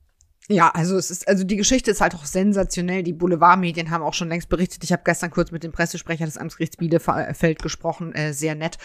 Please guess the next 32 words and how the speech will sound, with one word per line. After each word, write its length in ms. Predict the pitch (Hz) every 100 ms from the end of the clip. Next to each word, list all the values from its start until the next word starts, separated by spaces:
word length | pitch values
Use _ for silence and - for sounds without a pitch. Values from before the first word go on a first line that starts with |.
| - -
äh, 180 | 165 160
der 220 | 160 -
auch 80 | 127
natürlich 400 | 147 156 151 -
sich 120 | 156
total 320 | 170 156 151
gefreut 320 | 151 - 170
hat, 200 | 196 185
weil, 500 | 160 156 - 151 151
äh, 40 | 139
sich 340 | 160 151 - -
von 220 | 165 165
R 160 | 160
T 140 | 175 196
L 240 | 175 196
bis 340 | 185 175 - -
zu 140 | 175
Express 460 | - - - 180 170
und 120 | 147
Bild-Zeitung 480 | 165 170 165 165 -
alle 200 | 170 180
dafür 240 | 160 -
interessieren. 440 | 151 147 - 156 131
Es 140 | -
ist 240 | 185 196
aber 200 | 165 139
auch 100 | -
eine 160 | - 135
krasse 280 | - 123 107
Geschichte. 360 | - - -
Pass 200 | - -
auf. 80 | -